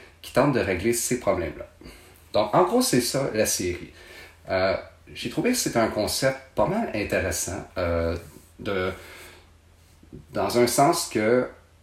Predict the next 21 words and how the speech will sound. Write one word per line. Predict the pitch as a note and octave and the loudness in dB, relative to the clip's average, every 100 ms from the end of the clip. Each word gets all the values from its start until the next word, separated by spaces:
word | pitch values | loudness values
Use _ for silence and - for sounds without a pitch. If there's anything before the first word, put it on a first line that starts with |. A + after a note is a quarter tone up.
| - - | -20 -4
Tomoya, | A2+ A#2 A#2 A#2+ C#3+ F#3 - - | 0 2 2 2 0 0 -4 -10
surtout | - - - G#3+ | -6 -4 -2 0
à | G3+ | 0
propos | C3+ A#2+ - C#3+ | 0 -2 0 -2
de | C#3 G2+ | 0 -2
Tomoya, | F#2 A2+ A2+ F#2+ A2 C3 - | 0 -2 0 0 0 -2 -4
qui, | - G#2 A2+ - - - - - _ - | -6 -2 -2 -4 -18 -20 -20 -20 _ -8
à | G2 | -4
travers | A2+ B2 D#3 | 0 0 2
la | A#2 | 2
série, | - A2 G#2 F#2 A2+ B2 - | 2 0 0 0 0 0 -2
à | F#2+ | -6
travers | - A#2+ A2+ A#2 B2+ C3+ - - - | 0 0 2 2 0 -4 -12 -20 -18
du | F#2+ F#2+ | -12 -10
fait | F2 A#2 A#2+ - | -2 0 0 -2
qu'il, | G#2 G#2 G2+ | -4 -2 -4
qu'il | - G2 | -8 -2
tente | A2 A#2 G2+ | 2 2 0
d'aider | F#2+ F#2+ G2+ | -2 -2 -2
les | F#2 E2 | -2 0
autres, | G2+ A2 A2 | 2 2 0